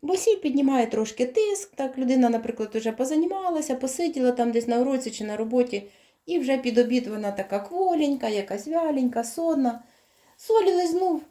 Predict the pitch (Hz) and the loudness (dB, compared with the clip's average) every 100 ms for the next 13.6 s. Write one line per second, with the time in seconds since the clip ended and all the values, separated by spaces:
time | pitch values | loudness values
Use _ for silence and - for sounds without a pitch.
0 | _ - - 415 349 311 302 302 294 - | _ -8 2 4 4 0 0 0 0 2
1 | 311 302 - 240 233 226 240 - 196 196 | 2 2 0 0 2 2 2 0 -6 -4
2 | 202 190 - 196 - 170 175 180 - _ | -6 -8 -12 -12 -8 -8 -8 -14 -18 _
3 | _ - - - - 247 254 247 311 339 | _ -20 -16 -10 0 4 4 2 2 4
4 | 285 247 247 247 254 262 - 165 - - | 2 2 4 4 4 2 2 -4 -6 -12
5 | - 226 247 269 262 226 220 220 277 240 | -10 -2 0 0 0 -2 -2 -2 0 0
6 | 202 - - - 226 214 202 - 170 190 | 0 -6 -2 0 2 0 -4 -2 -2 -2
7 | 196 226 226 180 - - - - - 233 | 0 0 0 -8 -10 -14 -14 -8 0 0
8 | - 220 240 214 190 190 196 185 202 196 | 2 4 4 4 -2 -4 -6 -4 -4 -6
9 | - 185 175 160 - - 190 175 165 165 | -10 -6 0 0 -2 -8 -8 -4 -2 -2
10 | 170 175 175 175 180 190 - - - - | -2 -4 -4 -4 -4 -8 -10 -12 -12 -10
11 | - - - - - - - - - 269 | -10 -8 -6 -4 -2 -2 -4 -6 -2 0
12 | 285 233 208 208 214 226 240 285 262 226 | 0 0 -2 0 2 4 4 2 0 0
13 | 202 190 202 202 208 | -2 0 -2 -2 -4